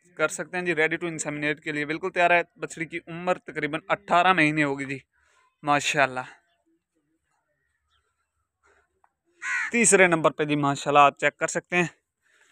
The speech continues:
काले गुल्लों में, माशाल्लाह, माशाल्लाह, सुभान अल्लाह।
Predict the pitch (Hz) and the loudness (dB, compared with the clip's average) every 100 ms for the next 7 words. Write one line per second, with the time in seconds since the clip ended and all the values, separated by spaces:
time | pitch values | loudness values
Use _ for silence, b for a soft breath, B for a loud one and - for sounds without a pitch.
0 | _ _ _ _ _ _ _ _ _ _ | _ _ _ _ _ _ _ _ _ _
1 | _ _ _ - 170 175 165 147 143 139 | _ _ _ 0 4 4 2 -2 -4 -4
2 | 127 131 131 - - 131 _ 127 127 131 | -6 -8 -8 -8 -16 -18 _ -20 -10 -10
3 | 135 - 143 _ _ _ _ _ _ _ | -10 -16 -20 _ _ _ _ _ _ _
4 | _ _ _ - 135 135 143 135 123 120 | _ _ _ -18 -16 -2 0 0 -2 -12